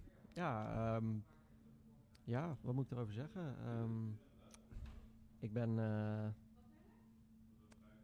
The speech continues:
ja, nee, ik heb, ik heb gymnasium gedaan. Alleen, eh, n-, nu merk ik wel van, ja, dat is geen garantie voor dat je weet wat je, wat je later wil doen. Of, eh, dat het meteen lukt om, eh, elke studie, eh,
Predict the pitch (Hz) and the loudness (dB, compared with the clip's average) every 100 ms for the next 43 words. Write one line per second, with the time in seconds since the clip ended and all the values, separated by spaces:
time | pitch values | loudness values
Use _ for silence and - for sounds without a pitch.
0 | - - 180 107 143 113 127 120 - 127 | -8 0 2 6 6 6 6 2 2 2
1 | 139 - 113 131 151 180 175 170 127 113 | 4 6 6 4 4 0 2 2 4 4
2 | 113 113 110 107 107 110 120 123 113 - | 6 6 8 6 6 2 0 0 -2 0
3 | 135 147 135 127 117 - 127 120 107 120 | 4 8 10 8 6 6 8 8 6 4
4 | 123 113 113 110 - 113 - 110 113 113 | 6 4 2 2 4 4 4 4 4 4
5 | 101 107 107 104 - 107 104 113 107 110 | 4 4 4 4 4 6 6 4 2 2
6 | 107 101 110 107 107 107 107 113 117 139 | 2 2 2 2 2 2 2 4 4 4
7 | 123 107 - 117 110 113 - - - - | 2 0 0 2 4 2 -4 -14 -16 -14
8 | - - 110 - - 113 - 117 113 113 | -10 2 2 4 6 6 8 8 8 6
9 | 110 123 113 113 110 110 110 104 - 127 | 6 4 6 8 8 8 6 4 2 0
10 | 123 131 131 127 | 4 6 6 6